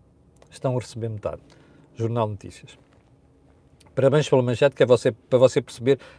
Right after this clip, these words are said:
a demagogia que vai à volta do S N S. <coughs> Ponto seguinte. <coughs> Um dos assuntos principais de hoje. António Costa, no fim de semana, pronunciou-se contra o aumento das portagens em dez por cento.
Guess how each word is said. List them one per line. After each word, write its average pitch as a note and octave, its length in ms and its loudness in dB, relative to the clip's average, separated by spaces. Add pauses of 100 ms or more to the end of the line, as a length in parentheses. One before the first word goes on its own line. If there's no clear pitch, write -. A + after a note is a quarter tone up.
a C3 80 6
demagogia C3 680 2
que - 80 -6
vai C3 160 6
à A2+ 40 4
volta A2 300 0
do G2+ 80 -6
S F#2+ 240 -4
N G2+ 160 -18
S. - 180 -20 (960)
<coughs> A3 680 10
Ponto G3 200 10
seguinte. G#2 360 -6 (140)
<coughs> A3+ 300 2 (640)
Um A#3+ 120 2
dos G3 100 2
assuntos G3+ 320 2
principais D3 500 0
de G2+ 100 -16
hoje. - 200 -18 (180)
António G#3 340 6
Costa, A2 300 0
no B2 80 -6
fim C#3+ 180 -6
de B2+ 60 -10
semana, G2 320 -10 (680)
pronunciou-se G3+ 840 4
contra F3 520 4
o D3+ 180 8
aumento D#3 460 6
das D3 240 0
portagens G#2 840 -6 (600)
em D3 180 0
dez C#3 280 6
por - 140 -20
cento. - 360 -20